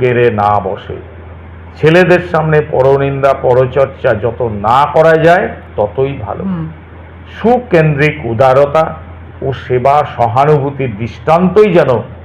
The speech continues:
Speaker 1: তার মা বাবার চরিত্রে দেখতে পায়।
Speaker 2: দেখতে পায়।
Speaker 1: এই জিনিসটা হয় অনেক সময়, মায়েরা ছেলে মেয়ের কাছে নিজেকে বড় করার জন্য অপরকে ছোট করতে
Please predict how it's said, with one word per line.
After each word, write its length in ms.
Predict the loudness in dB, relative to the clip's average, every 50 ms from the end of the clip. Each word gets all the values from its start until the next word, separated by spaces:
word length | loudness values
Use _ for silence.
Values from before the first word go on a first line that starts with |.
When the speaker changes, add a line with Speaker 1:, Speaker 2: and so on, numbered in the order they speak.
| -20 -20 -8 -2
Speaker 1:
তার 160 | -2 0 0 -2
মা 300 | -2 0 2 2 2 2
বাবার 320 | 2 0 2 2 0 -2 -2 -8 -10
চরিত্রে 480 | -10 -10 -10 -10 -14 -16 -10 -4 -2 -2 -2 -4 -8 -16 -16 -12 -12
দেখতে 320 | -12 -14 -14 -18 -18 -18 -18 -16
পায়। 100 | -16 -14
Speaker 2:
দেখতে 300 | -14 -14 -16 -16 -18 -18
পায়। 300 | -18 -18 -6 0 2 2
Speaker 1:
এই 100 | 2 4
জিনিসটা 340 | 2 0 0 0 -2 -6 -8
হয় 260 | -6 -4 -4 -4 -4 -4 -2
অনেক 240 | 2 2 2 2 0
সময়, 240 | -4 -8 -10 -10 -10 -14 -18 -20 -20 -20 -20 -20 -20 -20 -20 -20 -20 -20 -20 -16 -12
মায়েরা 640 | -8 -2 2 2 4 4 4 4 4 2 2 0 -2 -6 -12 -18 -20 -20 -20 -20 -20 -20 -20 -20 -20 -20 -20 -18 -14
ছেলে 320 | -2 0 4 4 6 4
মেয়ের 260 | 4 4 2 2 2
কাছে 380 | 2 0 -2 0 -2 -6 -6 -6 -8 -14 -20 -20 -20 -10 0 2
নিজেকে 560 | 4 4 6 4 4 4 2 2 4 2 2
বড় 320 | 4 4 4 6 6 4
করার 420 | 4 4 2 2 4 2 0 0 0
জন্য 400 | 0 0 0 0 -4 -4 -6 -8 -14 -18 -20 -20 -20 -20 -20 -20 -20 -20 -20 -20 -20 -20 -20 -20 -20 -20 -20 -20 -20 -20 -20 -20 -14 -4
অপরকে 500 | -4 -4 0 0 -2 -2 0 -2 -4 -4
ছোট 160 | -4 -8 -10 -10
করতে 400 | -10 -12 -12 -16 -16 -16 -16